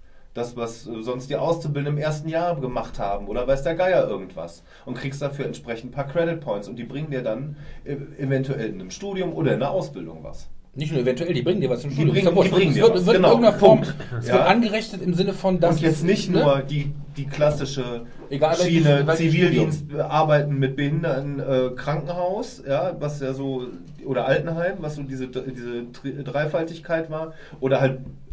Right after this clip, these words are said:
Speaker 1: Bundeswehr. Ja, sondern dass es da verschiedene Branchen gibt.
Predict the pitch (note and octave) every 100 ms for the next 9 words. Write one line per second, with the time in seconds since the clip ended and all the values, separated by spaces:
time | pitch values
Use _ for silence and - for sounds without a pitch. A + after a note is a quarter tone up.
0 | - - C3 A2+ - D3+ C#3 - - -
1 | - - A2 B2 B2+ A#2+ A#2 - - A#2
2 | A#2+ C3 C3+ C3+ - B2+ C3 B2 E3 G3+
3 | C3 F2 D#2+ -